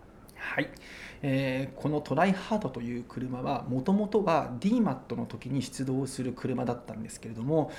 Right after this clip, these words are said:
そちらの方をドクターカーに使用するために改良させていただきまして、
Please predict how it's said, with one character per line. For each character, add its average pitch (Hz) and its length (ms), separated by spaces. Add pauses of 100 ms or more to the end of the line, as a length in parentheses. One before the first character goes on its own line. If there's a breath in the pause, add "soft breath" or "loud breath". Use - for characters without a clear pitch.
(160 loud breath)
そ - 140
ち - 140
ら 175 80
の 180 100
方 165 560
を 90 100
ド 127 120
ク - 140
タ 175 140
ー 170 180
カ 147 360
ー 151 40
に 135 160
使 - 240
用 160 160
す 160 160
る 175 80
た 214 120
め 202 120
に 131 260 (240 loud breath)
改 165 260
良 170 140
さ 170 100
せ - 120
て 165 80
い - 20
た 165 100
だ 160 120
き 170 100
ま 165 80
し - 120
て、 151 320